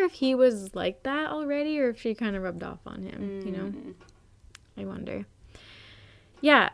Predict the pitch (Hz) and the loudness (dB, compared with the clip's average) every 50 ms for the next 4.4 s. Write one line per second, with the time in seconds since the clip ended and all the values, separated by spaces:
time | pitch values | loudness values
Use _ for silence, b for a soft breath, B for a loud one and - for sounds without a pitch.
0 | - - - - 262 254 240 226 220 208 208 202 196 - - - - _ - - | -4 -10 -2 2 4 4 4 4 2 2 0 0 -2 -2 -4 -8 -14 _ -20 -20
1 | - - - - - - - - - - - - - - - - - - - - | -20 -20 -20 -20 -20 -20 -20 -20 -20 -20 -20 -20 -20 -20 -20 -20 -20 -20 -20 -20
2 | - - 233 226 220 220 214 214 214 208 208 202 196 196 196 208 - - - 285 | -10 -4 -2 -2 0 0 0 -2 -2 -2 -4 -4 -6 -6 -8 -12 -4 2 4 4
3 | 370 359 349 311 277 262 262 - 254 240 233 226 214 208 208 226 240 247 226 208 | 4 6 6 6 6 6 4 4 2 2 2 2 2 2 2 4 6 6 6 6
4 | 190 185 185 185 185 185 - | 6 4 4 2 0 0 -2